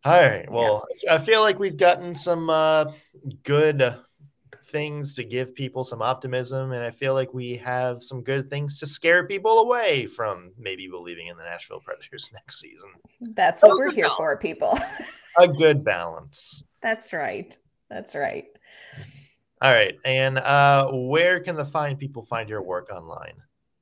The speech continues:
Speaker 2: You can find my work at on the forecheck dot com. You can find me on Twitter at Ann K underscore Mama on Ice.
Speaker 1: I'm Nick Morgan.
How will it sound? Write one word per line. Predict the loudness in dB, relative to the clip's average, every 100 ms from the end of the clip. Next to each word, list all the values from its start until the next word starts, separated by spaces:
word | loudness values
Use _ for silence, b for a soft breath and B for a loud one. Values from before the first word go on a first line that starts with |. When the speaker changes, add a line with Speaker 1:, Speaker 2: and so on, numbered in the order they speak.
| -10
Speaker 2:
You | -2 0
can | 4 2
find | 4 0 0
my | -2
work | -2 0 0 0
at | -4
on | -4 -8
the | -6
forecheck | -4 -4 -6 -8
dot | -8 -8
com. | -6 -6 -4 -4
You | -4
can | -4
find | -4 -4 -4
me | -6
on | -6 -6
Twitter | -6 -4 0 0 2
at | 0 0 -4 -8
Ann | -10 -10 -12
K | -8 -4 -2 -4 -6 -8
underscore | -6 -6 -8 -6 -4 -4 -6 -12
Mama | -8 -6 -6 -6
on | -4
Ice. | -4 -4 -8 -16 _ _ _ _ -20 _ _ _
Speaker 1:
I'm | -2 0
Nick | 0 -2
Morgan. | -2 -4 -2 -4